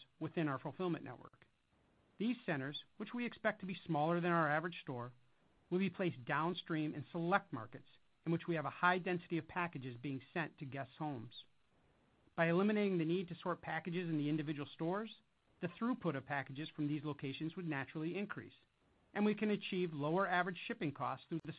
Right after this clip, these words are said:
scale and route optimization that these downstream centers would provide. Given that we only recently acquired this new technology, we don't yet have a timeline for this test. What I can say today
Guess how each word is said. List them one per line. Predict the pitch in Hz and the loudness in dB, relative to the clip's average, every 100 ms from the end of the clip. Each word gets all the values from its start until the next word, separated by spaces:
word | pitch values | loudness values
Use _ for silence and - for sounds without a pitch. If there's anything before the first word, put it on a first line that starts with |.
| - | -4
scale | 180 147 127 151 | -2 0 -2 -2
and | 147 | 0
route | 160 160 | 4 4
optimization | 147 - 147 151 165 - 117 - _ _ 180 | 2 0 -2 0 -2 -2 -10 -12 _ _ -6
that | - | -2
these | 175 123 | -2 0
downstream | 160 165 180 - 185 175 175 | 0 2 0 -2 0 0 -2
centers | 160 127 117 | -4 -4 -8
would | 117 | -12
provide. | 131 123 117 110 - - - - _ _ _ _ _ _ _ _ _ - | -8 -6 -6 -8 -14 -20 -20 -20 _ _ _ _ _ _ _ _ _ -2
Given | 254 277 | 4 4
that | 190 | 6
we | 185 | 4
only | 190 175 | 4 4
recently | 170 185 - 165 151 | 2 0 -2 -4 -4
acquired | - 180 180 139 | 0 4 4 2
this | 127 143 | -4 -6
new | 135 | -4
technology, | 143 - 123 127 123 135 - _ - | -6 -8 -8 -8 -10 -12 -14 _ -6
we | 147 | -2
don't | 180 175 | 0 0
yet | 190 185 | 0 0
have | 165 | -4
a | 147 - | -6 -4
timeline | 156 147 127 120 | -2 -2 -4 -8
for | 135 | -10
this | 123 - - | -12 -12 -12
test. | - - _ _ _ _ _ _ _ _ - | -12 -14 _ _ _ _ _ _ _ _ -2
What | 220 | 2
I | 262 | 2
can | 254 - | 0 0
say | 208 | 0
today | 160 139 143 123 | 0 -2 -2 -4